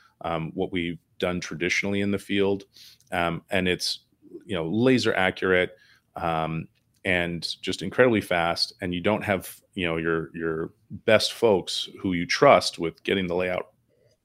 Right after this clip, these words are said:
pardon me, done right. Um, you can have your mid-level or your, your entry-level folks operating these machines and producing the, the best layout, um, possible.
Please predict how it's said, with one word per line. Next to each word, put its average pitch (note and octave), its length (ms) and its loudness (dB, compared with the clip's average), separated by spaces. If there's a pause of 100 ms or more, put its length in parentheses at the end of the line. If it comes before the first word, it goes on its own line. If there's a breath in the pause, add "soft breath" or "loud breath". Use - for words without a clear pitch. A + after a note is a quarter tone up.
(180)
pardon F#2+ 220 2
me, E2+ 100 -4
done F#2 260 0
right. G2+ 360 6 (500 loud breath)
Um, F2+ 400 2 (220)
you G#2+ 180 0
can A#2+ 160 2
have G#2 720 2
your F2 400 2
mid-level G2 800 2
or F2 140 -2
your, E2 280 -2
your E2+ 180 -6
entry-level F#2+ 500 -2
folks - 720 -6 (160)
operating G#2 380 2
these E2+ 220 -6
machines F#2+ 760 -2
and F#2 140 -8
producing F2+ 460 -4
the, E2+ 380 -6 (180)
the F2+ 80 -6
best F2+ 360 2
layout, F2 460 0 (480 loud breath)
um, D#2+ 260 -4
possible. - 680 -4